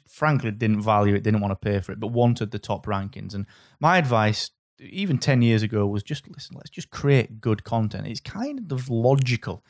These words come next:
that if you search for something, the people with the best content should theoretically rise to the top. That's, that's just logic. And, um, he always wanted these quick fixes. He always wanted this, "No, I'm gonna do this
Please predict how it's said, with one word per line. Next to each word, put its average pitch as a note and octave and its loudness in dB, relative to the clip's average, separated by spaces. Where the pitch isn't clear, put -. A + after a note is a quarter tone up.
that A2 -12
if A2+ -4
you D#3 4
search D3 4
for A#2 -2
something, A2 -4
the - -18
people C3 -2
with B2 6
the A#2 2
best A#2+ 2
content G#2 -4
should - 0
theoretically B2 2
rise G#2 2
to G#2 -12
the G#2 -12
top. G#2 -8
That's, A#2+ -2
that's - -10
just - -16
logic. F#2 -6
And, B2 4
um, A2+ 4
he C3+ 2
always F#3 8
wanted D3+ 4
these A2+ 2
quick - -6
fixes. - -6
He C3+ 0
always D#3+ 6
wanted C3+ 4
this, G#2 -2
"No, D3+ -2
I'm C3 0
gonna A#2+ 0
do A#2 0
this A2 -2